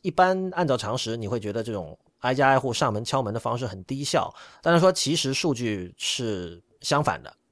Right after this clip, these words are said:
就是因为你挨家挨户这种面对面的交谈，很多时候对于，对于这一类的事情，因为毕竟在美国这种地方，就是你去选一个人，可能真的跟你未来几年这个你的生活可能是会有息息相关的嘛，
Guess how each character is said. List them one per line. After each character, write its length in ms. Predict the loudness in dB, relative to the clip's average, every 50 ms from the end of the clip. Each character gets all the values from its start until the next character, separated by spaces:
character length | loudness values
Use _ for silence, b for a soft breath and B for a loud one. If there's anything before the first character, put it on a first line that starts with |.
| _ _ _ _ _
就 120 | -6 -2 2
是 160 | 2 2 2 B B B B B
因 140 | 4 4 6
为 160 | 6 6 4
你 240 | 4 0 -2 -6 -10 _ _ _ _
挨 140 | 2 4 6
家 140 | 6 6 6
挨 100 | 6 6
户 140 | 4 2 0
这 40 |
种 100 | 0 -2
面 240 | -2 0 2 2 4
对 120 | 4 4 2
面 160 | 2 2 0
的 80 | 0 0
交 220 | 0 0 0 0
谈， 200 | 0 -2 -6 -6
很 120 | -6 -4 -2
多 120 | -2 -2
时 80 | 0 0
候 80 | -2
对 180 | -2 -2 -4 -4
于， 120 | -4 0
对 160 | 2 4 4
于 40 | 4
这 120 | 6 4 4
一 80 | 4
类 80 | 4 4
的 80 | 2
事 140 | 0 0 -2
情， 160 | -4 -4 -4
因 80 | -4 -4
为 60 | -4
毕 120 | -2 -2 -2
竟 180 | -2 -2 0
在 340 | 2 4 4 6 4 4 2
美 140 | 0 -2 -4
国 140 | -2 -2 -2
这 80 | -2
种 100 | -4 -4
地 100 | -4 -4
方， 200 | -4 -4 -4 -4
就 100 | -4 -6
是 240 | -8 -8 -8 -8 -10 -10 _ _ _ _ -20 -20 _ _
你 160 | -14 -12 -8
去 120 | -6 -6
选 280 | -4 -2 -2 -2 -2 -2
一 20 |
个 60 | -2 -2
人， 100 | -2 -4
可 100 | -4 -6
能 120 | -6 -4
真 100 | -4 -4
的 80 | -2 -2
跟 140 | -4 -4
你 120 | -4 -4 -2
未 140 | -2 -2 0
来 160 | -2 -2 -6
几 140 | -6 -8 -8
年 260 | -8 -8 -8 -8 -8
这 100 | -6 -6
个 160 | -4 -4 -6
你 140 | -6 -8 -10
的 80 | -8
生 220 | -6 -6 -6 -6 -4
活 160 | -4 -4 -6
可 100 | -6 -8
能 180 | -8 -6 -6 -4
是 160 | -4 -2 -2
会 140 | 0 0 0
有 100 | -2 -2
息 140 | -4 -6 -6
息 80 | -6
相 160 | -6 -6 -6 -6
关 160 | -6 -6 -6
的 60 | -6
嘛， 100 | -8